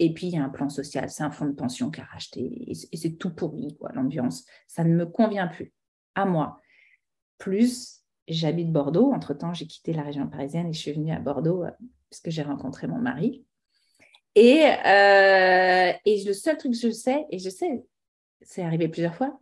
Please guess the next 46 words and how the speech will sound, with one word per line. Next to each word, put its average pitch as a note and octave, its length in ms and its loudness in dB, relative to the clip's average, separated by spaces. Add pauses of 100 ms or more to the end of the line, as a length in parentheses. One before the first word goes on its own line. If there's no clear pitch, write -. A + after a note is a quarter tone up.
(260)
je F#3 160 0
veux B3+ 360 4
travailler G#3+ 380 0
pour A#3+ 400 -2
le F#3 200 -2
géant F#3 280 0
d'Internet F#3 640 -2
du D#3+ 180 -2
coin. D#3 300 -6 (1400)
Et E3+ 120 2
le E3+ 100 2
géant D#3+ 240 0
d'Internet D3+ 480 -6
du D#3+ 140 -8
coin, A3+ 340 2
j'ai E3+ 160 -4
vra-, G3 380 -2
il C#4+ 160 2
y D4 40 2
a C#4 60 2
que - 80 -12
ça C4 140 -2
qui B3+ 120 6
m'intéresse. A3 540 4
Je F#3+ 140 -6
veux G3+ 80 4
être F#3+ 160 4
dans F#3 100 -2
l'Internet, D#3+ 560 -4
ça E3 140 -6
me C#3+ 140 -2
parle, E3 420 -2
c'est - 180 -8
dynamique, F3 1000 -2
euh, D3 200 2 (460)
c'est - 180 4
ça A3 260 2
que G3+ 60 0
j'ai F3 160 -2
envie D3 200 -2
de - 40 -16
faire. A#3 340 4 (380)
Je - 80 -14
sais A#3 120 4
pas A#3 140 2
comment. G#3 600 2